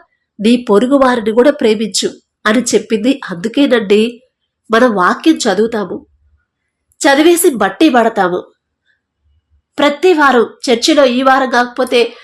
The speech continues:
వచ్చే వారం, సంవత్సరంలో చాలాసార్లు ఈ మాట మనకు వినపడింది కదా,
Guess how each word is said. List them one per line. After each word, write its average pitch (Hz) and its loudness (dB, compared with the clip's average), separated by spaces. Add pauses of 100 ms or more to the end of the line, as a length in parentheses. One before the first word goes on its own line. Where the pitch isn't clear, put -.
(200)
వచ్చే 233 2
వారం, 233 -2
సంవత్సరంలో 349 0
చాలాసార్లు 294 0
ఈ 262 -4
మాట 233 0
మనకు 247 -4
వినపడింది 226 -4
కదా, 226 -2